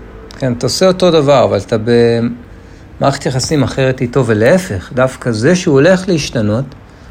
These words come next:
את, אני יודע, המערכת יחסים הזאת הולכת למות. זה מאה אחוז. זה,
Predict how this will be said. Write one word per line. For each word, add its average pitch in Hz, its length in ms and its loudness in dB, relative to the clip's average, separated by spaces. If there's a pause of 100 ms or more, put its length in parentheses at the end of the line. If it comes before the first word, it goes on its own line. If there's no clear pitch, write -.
(240)
את, - 160 -8 (300)
אני 180 240 2
יודע, 190 280 2
המערכת 180 320 2
יחסים 180 420 -2
הזאת 160 220 0
הולכת 135 400 -2
למות. 104 360 -6 (2250)
זה 156 420 2 (1600)
מאה 151 320 4
אחוז. - 440 -8
זה, 110 160 -4